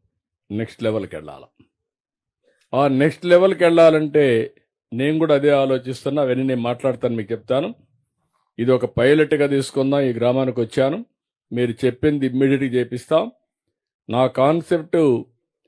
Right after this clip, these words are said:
నెట్ జీరో. అగ్రికల్చర్ వేస్ట్ కూడా వేస్ట్ కాదు.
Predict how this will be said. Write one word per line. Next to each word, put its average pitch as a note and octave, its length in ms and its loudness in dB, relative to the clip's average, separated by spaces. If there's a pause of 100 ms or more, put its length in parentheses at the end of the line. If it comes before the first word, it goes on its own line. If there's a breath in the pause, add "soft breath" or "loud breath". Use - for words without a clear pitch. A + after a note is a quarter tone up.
(300)
నెట్ C3+ 300 -2
జీరో. C3 260 4 (720)
అగ్రికల్చర్ D#3 840 0 (100)
వేస్ట్ D3 280 0 (100)
కూడా D3+ 240 2
వేస్ట్ C#3 320 0 (140)
కాదు. C#3+ 300 2